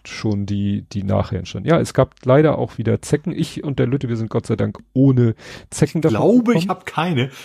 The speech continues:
Speaker 2: Ich hab allerdings, äh, sowohl in meinem Hotel leider, das muss ich mir <laughs> für, schon mal für entschuldigen, als auch zu Hause einige Ohrenkneifer verteilt.
Speaker 1: Ja.
Speaker 2: Also zu Hause konnte ich sie,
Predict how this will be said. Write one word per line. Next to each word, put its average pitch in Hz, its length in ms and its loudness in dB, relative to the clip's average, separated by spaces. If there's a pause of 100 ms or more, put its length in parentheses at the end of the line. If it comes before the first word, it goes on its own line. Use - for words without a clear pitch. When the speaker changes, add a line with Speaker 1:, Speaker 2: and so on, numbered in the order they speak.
(100)
Speaker 2:
Ich 392 260 -4
hab - 100 -2
allerdings, 170 380 2 (380)
äh, 143 280 2
sowohl 135 360 0
in 190 80 -4
meinem 165 260 0
Hotel 160 460 0
leider, 196 320 0
das 170 120 -4
muss 156 180 -2
ich - 40 -10
mir 180 100 2
<laughs> - 0 -
für, - 280 0
schon - 180 2
mal 165 60 2
für - 260 2 (120)
entschuldigen, 180 460 0 (220)
als 160 220 0
auch 127 100 -2
zu 139 140 -2
Hause 151 280 2
einige 143 320 -2
Ohrenkneifer 120 540 -2
verteilt. 101 540 -8 (180)
Speaker 1:
Ja. 131 300 4
Speaker 2:
Also 131 180 0
zu 127 60 4
Hause 180 240 2
konnte 170 160 4
ich 139 80 -2
sie, 147 180 -6